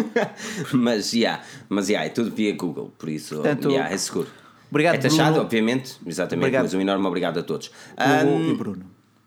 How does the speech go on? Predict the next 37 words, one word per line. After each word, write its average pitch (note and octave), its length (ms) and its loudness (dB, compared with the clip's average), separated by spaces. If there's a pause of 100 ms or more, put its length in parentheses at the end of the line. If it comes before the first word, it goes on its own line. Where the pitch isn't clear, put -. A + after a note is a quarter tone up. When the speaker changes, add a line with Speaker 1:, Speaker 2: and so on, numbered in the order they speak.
Speaker 1:
Bixby D#3 440 2
foi C#3+ 140 4
apresentada. C3 480 2
Pedro, G#2+ 220 2
a - 20 2
minha C3+ 140 4
questão C#3+ 380 2
é B2 200 2
até B2+ 160 0
que A#2 80 -8
ponto, B2 440 -2 (380)
ahm, A2+ 520 2 (680)
obrigado, F2+ 300 0
Hugo E2+ 120 -2
Oliveira, D#2 400 -2 (160)
e F2 120 -2
obrigado, D2+ 340 -4
Bruno. D2+ 220 -8 (300)
Ah, C3 500 2 (420)
<laughs> - 420 -12
até C#3+ 180 -2
que - 60 -8
ponto D3+ 220 2
é C3+ 80 2
que C3 80 0
a A#2+ 40 0
Bixby G#2+ 560 0
pode G#2+ 200 0
vir G2 180 0
a G2 60 0
ser G2 180 -2
uma F2+ 200 0
grande, A2 560 -2 (340)
ahm, F2 500 -2
afronta G2 720 -2
à E2+ 440 -6
Alexa G2+ 540 -2